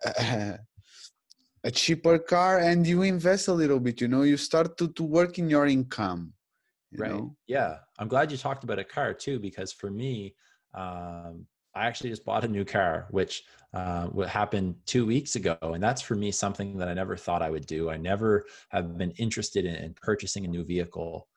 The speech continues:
Speaker 2: Um, and I say new, it was used because I can't, I could never buy a new vehicle unless I was rolling in insane amounts of money.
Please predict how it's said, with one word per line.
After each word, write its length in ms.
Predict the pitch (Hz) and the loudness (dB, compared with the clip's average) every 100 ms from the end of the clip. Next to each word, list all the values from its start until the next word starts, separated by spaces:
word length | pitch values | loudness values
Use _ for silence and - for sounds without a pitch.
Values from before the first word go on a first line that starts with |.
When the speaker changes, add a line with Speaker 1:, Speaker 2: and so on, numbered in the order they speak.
| _ _ - | _ _ -10
Speaker 2:
Um, 540 | 85 80 80 80 80 - - _ | -8 -8 -10 -12 -14 -14 -18 _
and 260 | 95 92 90 | -6 -4 -2
I 60 | 90 | 0
say 260 | - 107 | 0 2
new, 240 | 95 95 92 | 2 2 0
it 100 | 82 | 0
was 200 | 85 - _ _ | -8 -12 _ _
used 640 | 101 110 101 90 95 95 - | 2 4 4 2 -2 -8 -10
because 260 | 92 87 90 | -8 -6 -4
I 80 | 90 | -4
can't, 300 | - 110 95 _ _ - | -2 -2 -2 _ _ -4
I 80 | 101 | -2
could 160 | 113 | 2
never 180 | 113 107 | 2 4
buy 220 | 98 92 | 4 2
a 60 | 90 | 2
new 180 | 87 85 | -2 -4
vehicle 420 | 87 87 87 85 | -4 -4 -4 -6
unless 260 | 80 80 - | -6 -8 -6
I 280 | 82 82 - _ _ _ - | -6 -6 -12 _ _ _ -16
was 140 | 82 | -10
rolling 440 | 85 95 90 87 85 | -4 -2 -2 -4 -6
in 260 | 82 82 - _ _ _ | -6 -10 -14 _ _ _
insane 280 | - 95 90 | -10 -8 -6
amounts 300 | 87 82 - | -8 -8 -12
of 80 | 80 | -12
money. 320 | 80 78 80 | -12 -12 -14